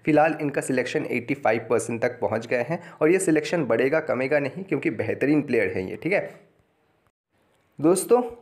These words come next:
ऑलराउंडर सेक्शन के बाद चलते हैं बॉलिंग सेक्शन में, जहाँ पे जे बॉयडन हमारे मस्ट पिक में आ जाते हैं फिलहाल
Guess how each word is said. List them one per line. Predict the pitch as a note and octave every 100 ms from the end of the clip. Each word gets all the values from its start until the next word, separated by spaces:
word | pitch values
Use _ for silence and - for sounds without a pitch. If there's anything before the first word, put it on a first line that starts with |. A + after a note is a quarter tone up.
| -
ऑलराउंडर | C#3+ E3+ G3 A3
सेक्शन | A3 G3 G3+ F#3+
के | F#3
बाद | F3+ F3
चलते | F3 D#3+ F3
हैं | G3+ - -
बॉलिंग | A#2 B2+ C#3+ C#3+
सेक्शन | B2+ G#2 G#2+ G2
में, | - - -
जहाँ | E3 F#3+
पे | A3
जे | C#3 F#3
बॉयडन | D3 B2 B2+ F3
हमारे | E3 D#3+ D#3
मस्ट | C3 B2 - F3
पिक | F3 E3+
में |
आ | D3
जाते | C#3 F#3 D#3+
हैं | D#3+ E3+
फिलहाल | B2+ A#2